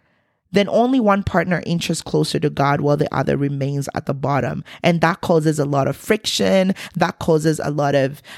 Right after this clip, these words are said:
um, disturbance and contentions because, hey, there's an imbalance in the yoke. Because one will be submitted and the other still wanting the self-life. I love how God made a point in, uh, Amos chapter three,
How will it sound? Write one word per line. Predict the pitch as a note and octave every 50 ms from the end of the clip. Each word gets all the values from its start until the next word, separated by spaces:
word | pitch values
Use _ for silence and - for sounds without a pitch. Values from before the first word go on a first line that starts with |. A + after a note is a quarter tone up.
| - -
um, | - D#3+ D3 C#3 C#3+ C#3+ C#3
disturbance | - F3+ - C#3 - - - G3+ G#3 G#3 F#3 F#3+ F#3 F#3 F3+ - -
and | E3 D#3 D3+ D3 D3 - -
contentions | - - F#3+ F#3+ - - - A3+ A#3 A3 - - D3 C#3+ C#3 C#3+
because, | - - - - - D#3 D3+ D3+ D#3 D#3+ E3
hey, | - G3+ G3 F3+ E3 D3+ - - _ _
there's | - C#3+ D3 D3 D3+ D3+
an | E3 D3+
imbalance | - - D#3 D3 C3+ - E2+ - - - - - -
in | - -
the | - -
yoke. | - D#3 D3+ - - - -
Because | F3 F3 - - F#3+ F3
one | F#3+ F#3 F3+ F#3+ G3+ G#3+
will | A3+ A#3+
be | G3 G#3+ G#3+
submitted | - - G#3+ F3+ D#3+ D#3 E3 E3 E3+ F#3 A#3 C#4 G#3+ D#3 C#3+ D3 E3 - - - -
and | - F3 F3 F3
the | E3 - -
other | F3 F#3 G#3+ G#3+ F#3 D#3+ D3 D3 E3+
still | F3+ - - - F#3 F3+ F3+
wanting | E3+ D#3+ E3 D#3+ E3 E3 E3+ - E3+ D#3+ D#3+
the | D3+ D3+
self-life. | - - D#3 D3+ D3+ - - - D3 F3 G#3+ G3 - - - - - - - _ -
I | G3+ G#3 G#3
love | G#3 G3+ G3 A#3 B3+
how | B3 C4+ B3+
God | A3 F3+ F3 F3 E3+ F3 F3 E3+
made | E3+ D#3+ D#3+
a | D#3
point | D#3 - - - E3+ D#3 D3+ D3+ D#3 - -
in, | D3+ C#3+ C#3+ D3 C#3+
uh, | C#3 C#3 C#3 C#3+ D3 -
Amos | - - F#3+ F#3 F3 D#3 D#3 D#3 - -
chapter | - D3 C#3+ - - -
three, | - - - - F#3 F#3+ E3 C3+ C3+ D#3+